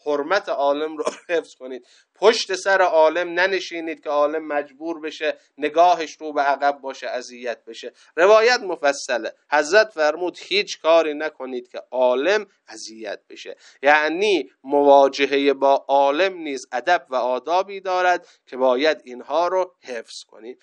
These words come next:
این نکته اول بود. نکته دوم که البته خیلی کوتاه‌تر عرض می‌کنم که وقتمون گرفته نشه و شما عزیزان هم خسته نشید، سوالاتی است که ابن کوا از امیرالمؤمنین پرسید.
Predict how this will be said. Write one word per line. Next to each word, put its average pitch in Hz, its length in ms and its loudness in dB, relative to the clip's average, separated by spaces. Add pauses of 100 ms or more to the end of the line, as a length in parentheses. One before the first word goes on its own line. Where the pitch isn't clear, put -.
(120)
این 262 280 -4
نکته 175 460 -6
اول 101 420 -18
بود. - 160 -20 (340)
نکته 269 480 0
دوم 190 440 -2
که 175 160 -2
البته 156 340 -2
خیلی 190 300 -6
کوتاه‌تر 147 720 -2
عرض 139 300 -2
می‌کنم 135 480 -6 (300)
که 135 60 -10
وقتمون 151 560 2
گرفته 131 380 -6
نشه 156 280 -4
و 135 100 -4
شما 139 320 -2
عزیزان 123 460 -4
هم 127 180 -10
خسته - 420 -10
نشید، 170 500 0 (220)
سوالاتی 180 920 4
است - 160 -8
که - 140 -14
ابن 135 320 -6
کوا 135 800 0
از 131 220 -6
امیرالمؤمنین 127 1040 -6
پرسید. 101 580 -18